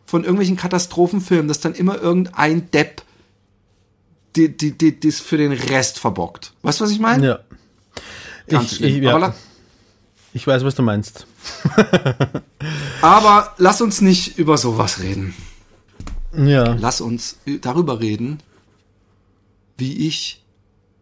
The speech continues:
Speaker 2: Lass uns über dich
Speaker 1: meine
Speaker 2: reden.
Speaker 1: Kontenance verloren habe.
Speaker 2: Hast du das? Hast du jemanden
Speaker 1: Ich
Speaker 2: geschlagen? Hast du einen Pflasterstein geworfen?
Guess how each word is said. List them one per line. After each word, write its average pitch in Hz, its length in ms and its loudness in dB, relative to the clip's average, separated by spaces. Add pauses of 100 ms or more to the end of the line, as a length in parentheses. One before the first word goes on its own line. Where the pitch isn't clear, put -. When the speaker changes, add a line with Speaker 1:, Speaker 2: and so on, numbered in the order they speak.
(1300)
Speaker 2:
Lass 120 220 -6
uns 135 100 -10
über 131 120 -6
dich 123 120 -10
Speaker 1:
meine 135 200 -2
Speaker 2:
reden. 98 100 -10
Speaker 1:
Kontenance 165 680 -6
verloren 92 460 -4
habe. 98 120 -6
Speaker 2:
Hast 208 240 -2
du 269 40 2
das? 117 460 -2
Hast - 180 -4
du 131 60 2
jemanden 117 320 2
Speaker 1:
Ich 156 100 2
Speaker 2:
geschlagen? 113 200 0
Hast 135 160 0
du - 40 4
einen 170 60 0
Pflasterstein 120 600 0
geworfen? 104 480 -4